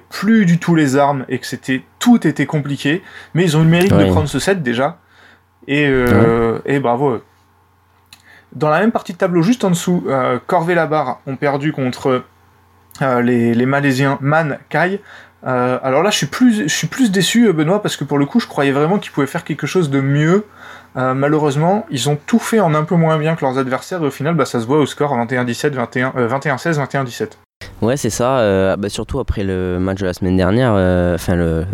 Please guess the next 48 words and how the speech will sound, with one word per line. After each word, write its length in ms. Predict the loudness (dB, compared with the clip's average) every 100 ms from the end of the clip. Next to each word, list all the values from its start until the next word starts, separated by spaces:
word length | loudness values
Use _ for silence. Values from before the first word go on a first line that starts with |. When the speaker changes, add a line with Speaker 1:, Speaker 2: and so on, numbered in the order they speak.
| -4
Speaker 2:
le 160 | -2
match, 300 | -2 -4 -8 -6
le, 180 | -4 -2
la 120 | -4
victoire 300 | -4 -6 -4
contre 180 | -4 -2
les 80 | -2
Grimley, 360 | 0 0 0
le 60 | -2
tournoi 220 | 0 0
de 40 | 0
la 40 |
semaine 200 | -2 -2
dernière, 380 | 0 0 -2 -6 -20 -20 -4
on 160 | 0 2
était, 360 | 0 -2 -2
on 100 | -2
pouvait 300 | -6 -8 -6
espérer 400 | -6 -8 -6 -6
que 360 | -4 -2 0 0 -4 -12 -16 -8
au 60 | -2
moins 180 | 0 0
ils 100 | 0
passent 220 | 0 2
un 100 | 0
tour. 200 | 0 -4 -6 -20 -20
C'était 280 | -6 -4 -2
pas, 280 | 0 2 0
c'était 160 | -2 -4
pas 140 | -2
un 100 | -2
tour 160 | -4 -4
gagné 240 | -2 0
d'avance, 360 | 0 0 -2 -2
hein, 60 |
c'est 120 | -4
pas 140 | -4 -4
ça, 140 | -2
mais, 180 | 0 2
euh, 320 | 2 2 0 0
mais 500 | 0 2 2 2 0
oui, 240 | 2 2
on 520 | 2 2 0 0 -2 -2
pouvait, 380 | -4 -2 -2 -2
on 160 | -4 -6
pouvait 240 | -4 -2
y 60 | -4
croire. 340 | -6 -12 -14